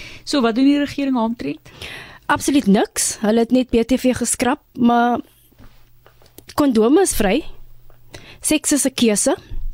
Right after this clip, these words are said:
Speaker 2: Menstruasie is nie 'n keuse nie. Hoekom moet ons betaal vir dit?
Speaker 1: En natuurlik, weer eens, is dit so geweldig ekonomies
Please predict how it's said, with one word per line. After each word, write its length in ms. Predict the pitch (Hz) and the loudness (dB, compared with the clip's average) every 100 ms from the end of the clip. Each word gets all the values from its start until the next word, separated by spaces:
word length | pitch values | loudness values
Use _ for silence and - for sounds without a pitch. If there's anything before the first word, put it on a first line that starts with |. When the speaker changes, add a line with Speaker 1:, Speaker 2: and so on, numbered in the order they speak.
| - | -4
Speaker 2:
Menstruasie 640 | 220 220 - 233 208 214 262 | -2 0 2 2 2 2 2
is 80 | - | 4
nie 300 | 214 254 330 | 6 6 2
'n 80 | - | 0
keuse 360 | 190 165 190 | 0 0 0
nie. 200 | 180 262 - - - | 0 0 -4 -18 -4
Hoekom 260 | 220 311 | -2 2
moet 160 | 285 269 | 2 2
ons 200 | 254 247 | 2 2
betaal 400 | 240 - 285 311 | -2 0 2 2
vir 140 | 330 226 | 0 -2
dit? 220 | 160 170 - - - - _ _ _ _ _ _ _ | -4 -10 -16 -20 -20 -20 _ _ _ _ _ _ _
Speaker 1:
En 280 | - 165 147 - | -2 -2 -2 -6
natuurlik, 560 | - 160 139 165 139 | -4 -2 0 -2 -2
weer 160 | 151 147 | -2 -2
eens, 200 | 151 139 | 0 -2
is 80 | 135 | -2
dit 140 | 143 | -4
so 180 | - 147 | -2 -4
geweldig 560 | 139 135 131 156 147 98 | -2 -2 0 0 -2 -6
ekonomies 640 | - 151 143 151 151 - | -6 -2 0 2 0 -2